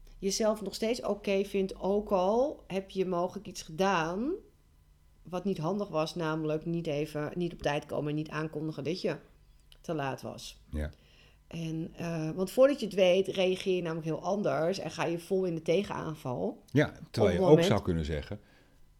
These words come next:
Speaker 2: als die ander zo begint, "Waarom ben je te laat?" In plaats van in tegenaanval te gaan,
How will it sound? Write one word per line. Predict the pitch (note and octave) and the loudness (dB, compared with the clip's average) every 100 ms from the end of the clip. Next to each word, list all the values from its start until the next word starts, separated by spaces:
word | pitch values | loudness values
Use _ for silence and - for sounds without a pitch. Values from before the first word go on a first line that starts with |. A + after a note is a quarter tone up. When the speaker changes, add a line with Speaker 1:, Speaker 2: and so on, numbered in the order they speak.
| _ - | _ -14
Speaker 2:
als | F2+ E2 | -10 -8
die | - | -4
ander | F2+ E2 C#2+ - | -2 -2 -4 -10
zo | - F#2+ F2+ | -4 0 2
begint, | F2 - G2+ | 2 0 2
"Waarom | F2+ G2+ F2 | 4 4 4
ben | E2+ | 0
je | D2 | -2
te | F2+ | -6
laat?" | G2+ F2 - - _ _ _ _ _ _ _ _ _ - | -8 -8 -12 -18 _ _ _ _ _ _ _ _ _ -6
In | F#2+ | -4
plaats | - F2 D#2+ | -2 -2 -2
van | E2+ | -4
in | D2+ | -2
tegenaanval | G#2 A2 G2 D2+ D#2 | 0 0 -2 -10 -10
te | C2+ | -12
gaan, | C2+ C#2 E2+ | -10 -10 -12